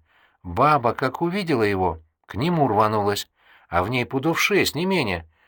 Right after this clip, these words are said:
Свалила свой прилавок, повалила соседние, торговцы в крик, товар уже хана, а Горбуну с Клавкой хоть бы что,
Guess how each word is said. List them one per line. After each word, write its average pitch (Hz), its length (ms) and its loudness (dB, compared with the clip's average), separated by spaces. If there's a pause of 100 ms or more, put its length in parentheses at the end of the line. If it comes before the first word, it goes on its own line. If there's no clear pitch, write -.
(160)
Свалила 160 520 0
свой 139 240 0
прилавок, 170 720 2 (100)
повалила 156 420 2
соседние, 175 760 -2 (360)
торговцы 160 580 0
в - 60 -16
крик, 202 380 -4 (140)
товар 120 300 0
уже 95 180 0
хана, 170 480 0 (580)
а 113 280 0
Горбуну 110 480 0
с - 80 -2
Клавкой 147 400 -2
хоть 151 180 -4
бы 151 160 -2
что, 175 320 0